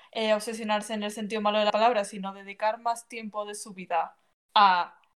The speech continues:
o personajes ficticios o personas famosas, etcétera, es la gente que, que tiene ese tiempo, en plan, porque o bien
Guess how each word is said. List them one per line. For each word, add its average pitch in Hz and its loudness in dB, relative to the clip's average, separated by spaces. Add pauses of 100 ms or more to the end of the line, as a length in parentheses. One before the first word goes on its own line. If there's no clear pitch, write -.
(140)
o 208 -12
personajes 214 -8
ficticios 214 -8
o 185 -2
personas 202 -4
famosas, 175 -4
etcétera, 214 0 (580)
es 220 2 (200)
la 196 -2
gente 190 -10
que, 190 -2 (260)
que 202 -8
tiene 247 4
ese 220 -4
tiempo, 220 -2
en 190 -4
plan, 185 0
porque 190 -6
o 185 -4
bien 202 -2